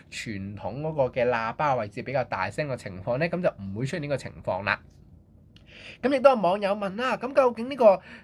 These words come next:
呃，小米十二會唔會用呢個超聲波嘅指紋設計呢？」咁係唔會嘅，因為呢，其實呢，睇返你現時嘅爆料資訊都話啦，咁其實而家光學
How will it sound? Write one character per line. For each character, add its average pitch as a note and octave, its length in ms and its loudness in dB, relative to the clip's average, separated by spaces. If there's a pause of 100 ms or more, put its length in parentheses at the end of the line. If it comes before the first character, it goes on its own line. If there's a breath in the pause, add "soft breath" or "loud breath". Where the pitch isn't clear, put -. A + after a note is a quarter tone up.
(100)
呃， C3 180 2
小 B2 320 -8
米 F#3+ 180 0
十 - 120 -2
二 - 40 -2
會 B2+ 120 -6
唔 B2+ 140 -4
會 C3 120 -4
用 C3+ 160 -4
呢 D3+ 60 -4
個 D#3+ 80 0
超 E3 440 -6
聲 C#3 320 -4
波 B2+ 240 2
嘅 G#2+ 140 -6
指 - 160 -18
紋 G#2+ 240 -8
設 - 180 -12
計 A#2+ 200 -2
呢？」 D#3 80 6 (260 loud breath)
咁 A3 80 4
係 C4 240 2
唔 C3+ 260 -2
會 D#3+ 120 0
嘅， F#3 140 2
因 B3+ 120 0
為 A3+ 120 2
呢， A3 100 0
其 C3 140 -10
實 - 120 -8
呢， E3+ 120 -2
睇 - 180 -6
返 D#3 160 -2
你 B2 60 -8
現 G#2 280 -12
時 - 180 -18 (120)
嘅 G#2 360 -4
爆 G#2 160 -2
料 G2+ 120 -8
資 C3 160 -12
訊 G#2+ 140 -8
都 B2 80 -6
話 A2 160 2
啦， C3 220 2
咁 D3 180 -6
其 E3+ 60 -2
實 B2+ 120 -4
而 G2+ 160 -6
家 D#3+ 140 4
光 F#3+ 360 6
學 E3 220 2